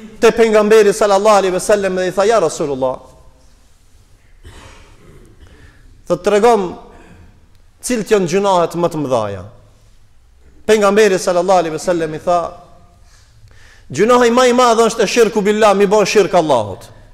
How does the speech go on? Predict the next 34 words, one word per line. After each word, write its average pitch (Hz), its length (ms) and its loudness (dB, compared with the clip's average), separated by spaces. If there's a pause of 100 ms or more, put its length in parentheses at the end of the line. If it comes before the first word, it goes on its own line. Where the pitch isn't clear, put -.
(1040)
E 165 60 0
pastaj, 220 400 2
ja 233 100 4
Rasulullah, 220 500 4
cili 247 180 -2
është 196 220 2
gjunahi 196 220 0
më 180 120 -2
i 170 40 -4
madh? 175 260 -4 (560)
"Gjunahi 233 400 2
më 240 160 0
i - 20 0
madh, 247 240 2
ja 233 120 4
Rasulullah, 220 640 2 (680)
cili 233 260 0
është 214 240 0
i 190 40 -2
dyti?" 196 380 -4
thot 185 280 -4 (400)
pejgamberi 180 520 0
sallallahu 165 380 -4
alaihi - 40 -10
wasallam, 165 200 -8
tha: 160 140 -6
"Gjunahi 185 360 -4
i 170 40 -4
dytë 175 340 -4
është - 120 -10 (400)
mos 190 280 -2
me 185 140 -2
respektu 175 460 -6
prindërit." 113 500 -6